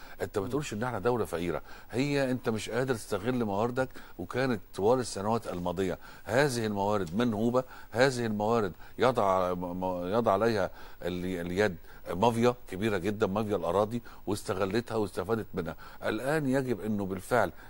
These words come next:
زي ما عرفنا من سواء وزاره التخطيط او الهيئه الهندسيه بالقوات المسلحه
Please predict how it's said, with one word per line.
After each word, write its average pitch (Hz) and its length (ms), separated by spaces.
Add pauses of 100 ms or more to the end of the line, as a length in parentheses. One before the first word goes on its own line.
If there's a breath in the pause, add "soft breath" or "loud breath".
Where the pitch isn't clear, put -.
زي 117 220
ما 110 140
عرفنا 107 280
من 87 160
سواء 85 440
وزاره 107 300
التخطيط 104 440 (300 loud breath)
او 90 120
الهيئه 98 140
الهندسيه 98 360
بالقوات 101 320
المسلحه 95 480